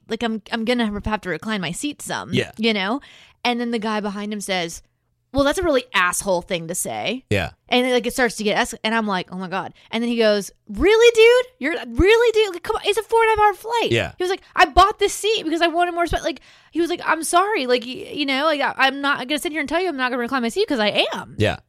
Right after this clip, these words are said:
Speaker 1: And then the guy behind him was like, "Well, that's just, like, a really douche move. You know what?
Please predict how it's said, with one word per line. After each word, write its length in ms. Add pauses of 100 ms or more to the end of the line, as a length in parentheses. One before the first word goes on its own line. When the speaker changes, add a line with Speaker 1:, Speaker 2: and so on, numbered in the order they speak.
(320)
Speaker 1:
And 140
then 100
the 60
guy 140
behind 180
him 60
was 100
like, 140
"Well, 120
that's 140
just, 100
like, 120
a 40
really 220
douche 300
move. 260
You 80
know 120
what? 180